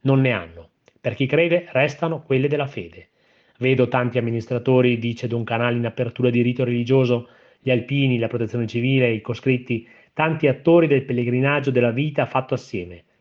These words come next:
Certo è stato breve, ma il come e il dove è Dio che lo sceglie. Stavolta, continua Don Canal nel corso dell'omelia,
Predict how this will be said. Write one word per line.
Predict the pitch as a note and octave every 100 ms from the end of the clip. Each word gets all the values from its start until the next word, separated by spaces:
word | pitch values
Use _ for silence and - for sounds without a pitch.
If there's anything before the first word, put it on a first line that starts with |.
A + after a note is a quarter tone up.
| _
Certo | D3+ D3 D3 D3
è |
stato | C3 C#3+
breve, | C3+ G2+ F2+ F2+
ma | G2+
il | G2 G2
come | D3+ C3+
e | A#2
il |
dove | A#2 D#3+ E3 E3+
è | A2
Dio | G#2+ C#3 F3+
che | F3
lo | D#3+
sceglie. | - F#2+ D#2+ E2+ - _ _ _ _ _
Stavolta, | - A#2 C#3 C#3+ C#3 C3+
continua | A#2+ G#2+ - A#2+ A#2
Don | G#2+ A2
Canal | A2 A2 A#2+ A#2+
nel | A2+ G#2+
corso | B2+ A#2 A#2
dell'omelia, | A#2 A2+ A#2+ C#3 C3